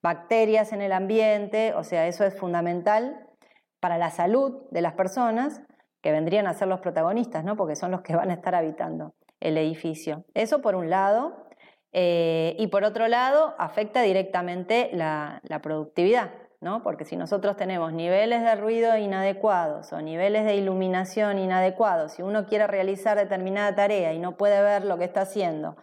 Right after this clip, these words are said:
si uno está en un quirófano y no puede ver cómo está operando, si uno está en una sala de dibujo técnico y no puede, eh, dibujar, o,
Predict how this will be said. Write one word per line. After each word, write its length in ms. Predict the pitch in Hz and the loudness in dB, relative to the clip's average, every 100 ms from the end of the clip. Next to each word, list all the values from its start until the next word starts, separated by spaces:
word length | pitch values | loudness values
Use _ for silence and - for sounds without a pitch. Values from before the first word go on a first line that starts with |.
| - - - | -20 -20 -10
si 100 | - | -2
uno 120 | 202 | 2
está 140 | 214 220 | 2 2
en 60 | |
un 140 | 220 214 | 0 0
quirófano 560 | 220 233 208 - 160 | 2 2 2 0 -10
y 40 | 165 | -8
no 160 | 180 | -6
puede 280 | 180 214 208 | 2 4 6
ver 300 | 214 220 233 - | 6 4 2 -2
cómo 200 | 202 196 | -2 0
está 160 | 196 | 0
operando, 500 | 196 202 202 165 160 | 2 2 2 0 -4
si 80 | 160 | -6
uno 160 | 185 202 | -2 -2
está 220 | 202 208 | 0 -2
en 80 | 208 | -2
una 160 | 196 | -4
sala 240 | 190 208 202 | -2 2 4
de 80 | 196 | 4
dibujo 320 | 196 196 196 | 2 0 0
técnico 400 | 214 196 160 165 | 0 0 -4 -6
y 80 | 165 | -6
no 160 | 170 | -2
puede, 420 | 190 190 202 208 - - - - - - | 2 4 4 0 -6 -20 -20 -20 -20 -10
eh, 840 | - 180 175 170 165 156 156 - 170 | -2 0 2 0 -2 -2 -2 -2 0
dibujar, 600 | 175 170 175 190 156 - - | 0 0 0 0 0 -6 -8
o, 600 | 156 156 - - 62 | -6 -4 -4 -4 -6